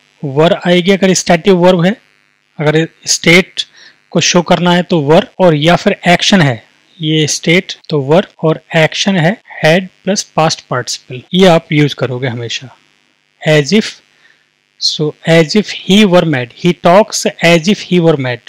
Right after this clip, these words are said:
अगर state वाला sentence ये हो जाएगा, he talks as if he were mad। और अगर ये state की बात है और अगर action हो, जैसे यहाँ पे action है,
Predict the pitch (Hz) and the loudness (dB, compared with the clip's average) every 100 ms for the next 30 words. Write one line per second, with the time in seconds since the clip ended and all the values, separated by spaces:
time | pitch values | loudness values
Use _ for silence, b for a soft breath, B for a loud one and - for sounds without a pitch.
0 | - 165 143 139 - 160 156 143 143 135 | -12 -6 -2 -2 -2 -2 0 0 -2 -4
1 | 160 175 - - - 147 117 - 135 131 | -4 -4 -8 -16 -6 -6 -6 -10 -14 -14
2 | 131 147 139 - 143 175 - - - _ | -10 -8 -8 -6 -2 -2 -4 -14 -14 _
3 | 156 147 143 143 190 - 170 165 165 135 | -2 0 0 -4 -6 -6 -4 -2 -2 -2
4 | 151 190 _ 135 131 127 113 _ 185 185 | -4 -4 _ -12 -10 -12 -14 _ 2 4
5 | 180 180 165 190 185 - 190 190 - 190 | 4 0 2 4 4 2 0 0 0 2
6 | 185 - 208 - 185 185 170 175 - 170 | 2 2 -4 -4 0 2 4 2 2 -2
7 | - - 208 208 190 170 180 151 170 175 | 0 0 2 2 2 2 0 0 0 2
8 | 160 - - 196 208 | 0 0 -2 0 -2